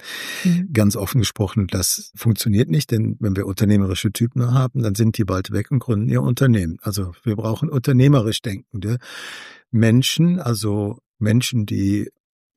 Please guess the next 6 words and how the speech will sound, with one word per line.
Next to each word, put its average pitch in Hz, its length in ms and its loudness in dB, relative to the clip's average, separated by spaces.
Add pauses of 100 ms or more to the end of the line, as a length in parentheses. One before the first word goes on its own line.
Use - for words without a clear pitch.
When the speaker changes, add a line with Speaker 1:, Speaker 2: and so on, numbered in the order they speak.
Speaker 2:
Problemlösung, 107 800 2
Entscheidungsqualität 101 1300 -2
und 101 160 0
solides 104 760 -2
wirtschaftliches - 480 -4
Verständnis, 104 880 -2